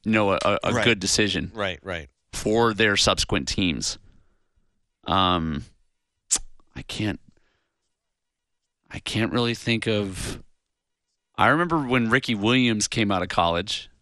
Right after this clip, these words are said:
Speaker 2: Mm, mm-hmm.
Speaker 1: And, and on that same note,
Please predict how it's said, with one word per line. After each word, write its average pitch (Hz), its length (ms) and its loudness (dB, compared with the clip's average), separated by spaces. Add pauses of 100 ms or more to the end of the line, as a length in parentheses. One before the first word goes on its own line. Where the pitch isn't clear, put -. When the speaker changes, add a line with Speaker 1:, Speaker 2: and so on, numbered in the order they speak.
(680)
Speaker 2:
Mm, 185 340 -6
mm-hmm. 135 400 -10 (120)
Speaker 1:
And, 107 240 0 (100)
and 104 440 -2 (200)
on 110 160 4
that 110 140 0
same 107 400 2
note, 104 300 2